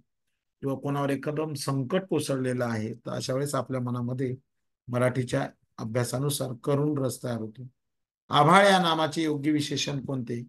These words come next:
तर, तर साधारणपणे आभाळ काय थंडगार असतं का? नाही. तर आभाळ काय म्हणतो आपण? निरभ्र आभाळ. या पद्धतीने हे मराठीचे प्रश्न विचारले गेलेले आहेत.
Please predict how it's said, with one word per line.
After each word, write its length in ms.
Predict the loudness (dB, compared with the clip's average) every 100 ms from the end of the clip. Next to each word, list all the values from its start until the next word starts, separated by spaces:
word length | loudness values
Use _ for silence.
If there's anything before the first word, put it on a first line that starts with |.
| _ _ _ _ _ _ _ -12
तर, 40 |
तर 300 | -6 -4 -6 -10
साधारणपणे 600 | -12 -4 0 0 -2 -2 0
आभाळ 340 | 2 6 4
काय 200 | 2 -4
थंडगार 400 | -4 -2 0 0
असतं 280 | 0 -4 -6
का? 140 | -4 -2 0
नाही. 380 | 0 0 -2 -4 _ _ _ _ -10
तर 60 | -10
आभाळ 400 | -2 2 4 4
काय 160 | 4 2
म्हणतो 240 | 2 0
आपण? 260 | -2 -2 -2 0
निरभ्र 600 | 4 6 8 6 6 6
आभाळ. 460 | 6 2 0 -4 -8 _ -8
या 160 | -8
पद्धतीने 600 | -6 -4 -4 -4 -4 -4 -6 -10 _ _ -6
हे 80 | 0
मराठीचे 540 | 4 4 2 -2 -4
प्रश्न 340 | -4 -4 -6 -6
विचारले 440 | -6 -6 -6 -2
गेलेले 320 | -2 -2 -2
आहेत. 320 | -2 -2 -4